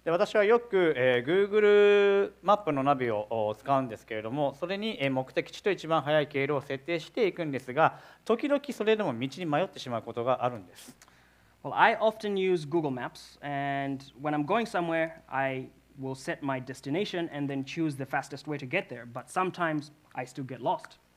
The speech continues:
Speaker 1: で、道に迷う原因は何かというと、そのナビが指示している声をちゃんと聞いていないからなんですね。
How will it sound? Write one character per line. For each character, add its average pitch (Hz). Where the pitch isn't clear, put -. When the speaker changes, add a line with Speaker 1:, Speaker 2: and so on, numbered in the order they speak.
Speaker 1:
で、 220
道 196
に 233
迷 233
う 233
原 175
因 175
は 170
何 202
か 147
と 135
い 117
う 113
と、 135
そ 143
の 147
ナ 214
ビ 285
が 214
指 180
示 214
し -
て -
い 135
る 127
声 135
を 117
ち -
ゃ 254
ん 294
と 311
聞 -
い 269
て 330
い 277
な 302
い -
か 101
ら 92
な 87
ん 90
で 87
す -
ね。 180